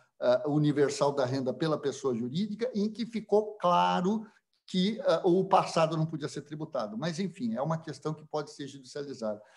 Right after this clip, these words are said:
O governo deu com uma mão, eh, tá, tá, reduziu a carga tributária corporativa, eh, eh, simbolicamente, né, dois e meio por cento num ano e dois e meio no outro,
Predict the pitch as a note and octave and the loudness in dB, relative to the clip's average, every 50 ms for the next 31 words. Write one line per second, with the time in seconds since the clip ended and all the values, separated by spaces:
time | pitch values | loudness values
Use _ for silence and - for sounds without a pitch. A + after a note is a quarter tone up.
0 | _ _ - B3 A3+ G3+ G#3 F#3 D3+ C#3+ E3 D#3 D3+ D3 C#3+ F3 F#3 F3+ F3+ - | _ _ 2 4 6 6 6 6 6 6 4 4 4 4 6 6 6 6 4 2
1 | D#3 D3 D3+ D3+ D3+ D3 D3 D3+ E3 G3+ A#3+ B3+ B3 - - _ _ _ - D3+ | 0 2 4 4 2 2 2 2 2 2 2 0 -2 -6 -12 _ _ _ -2 0
2 | C#3+ C#3+ - - - E3 D#3+ D#3 D#3 - D#3 D#3 D#3 C#3+ C#3 C#3+ - F3 D#3 F#3 | 0 0 0 2 4 4 4 4 4 4 4 4 4 2 0 -2 0 4 6 6
3 | G3 E3+ F3 F3 D#3 A2 C3 G3 F#3+ E3+ - - D3+ D3+ D3 D3 C#3+ C#3+ C#3+ C#3+ | 6 6 6 4 4 4 4 6 6 6 6 6 4 4 4 4 0 -2 -4 -6
4 | C#3 C3+ C#3 C#3+ C#3 C#3 C#3 - D3 C#3 C3+ C#3+ D#3 C#3 C3+ B2+ - - - D#3 | -8 -2 2 2 2 2 2 0 0 0 0 2 2 2 2 2 0 -2 -4 -4
5 | C3 B2+ C3 B2 B2 - C3 C3 B2+ B2+ - - C3+ C3 B2+ C3 C3+ C3+ - - | -2 0 0 0 0 -2 -4 -4 -2 -2 -4 -4 -6 -4 -4 -4 -6 -8 -10 -6
6 | - - F#3+ F3+ D3+ D3+ D3 D3+ C#3+ C3 - C#3+ C3 B2+ C3+ D#3 G#3+ C#4 - - | -2 0 2 4 6 6 6 6 4 2 0 -2 -2 0 -2 -4 -4 -6 -6 -8
7 | - C#3 D3+ E3+ C#3+ D#3+ F3 E3 C3 D3 D3 D3 D3 - D3+ C3+ A#2+ - D3+ C#3 | -8 -8 -8 -4 -2 0 0 0 0 -2 -2 -4 -4 -4 -8 -10 -8 -6 -8 -8
8 | C#3 C#3 C3+ B2+ B2 C3 C#3 C#3+ C3+ C3 B2+ A#2+ B2+ B2+ A#2+ A#2 A#2 A#2 A#2 A#2 | -8 -8 -8 -6 -4 -4 -4 -4 -6 -8 -6 -2 -2 -2 -2 -2 -4 -4 -4 -4
9 | A2+ A2 A2 C3 F3 G#3 G3+ | -6 -8 -8 -6 -8 -8 -8